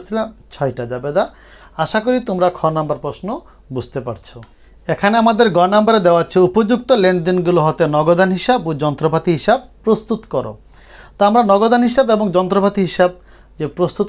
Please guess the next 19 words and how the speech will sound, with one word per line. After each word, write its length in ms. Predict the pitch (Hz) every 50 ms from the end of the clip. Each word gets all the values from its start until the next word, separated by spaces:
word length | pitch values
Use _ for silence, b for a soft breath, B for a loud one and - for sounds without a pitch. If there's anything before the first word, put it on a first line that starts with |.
| -
করব, 180 | 220 214 220 220 247 233 240 - - - - -
তা 100 | 165 151 143 135 135 - - - b b b b b b b b b b b b - _ - 131
যেহেতু 320 | 143 175 190 208 208 - 269 269 254 233 - 139
বর্তমানে 400 | 156 175 175 - 208 208 220 214 208 214
প্রচলিত 380 | 202 196 190 - 196 196 185 - 196 175
আছে 120 | - - 170 - -
চলমান 340 | 190 202 214 220 240 247 240 214 208
জেরছক 340 | 226 202 208 - - 220 - -
পদ্ধতি, 340 | 226 214 196 233 226 - 254 247 208
আমরা 140 | 160 165 165 160 -
চলমান 340 | 196 208 233 233 247 254 247 220 180
জেরছক 320 | 190 185 - - 185 180 180 - 175
পদ্ধতিতে 440 | 170 156 160 160 151 180 175 240 240 220 175
নগদান 320 | 165 156 160 156 156 147 147
হিসাব 180 | - - 160 147 151
এবং 100 | 147 151 147 131 135
যন্ত্রপাতি 400 | 135 127 127 135 139 143 151 147 139
হিসাব 220 | - - 214 269 254 b b b b b b b -
প্রস্তুত 320 | 160 156 - - - 156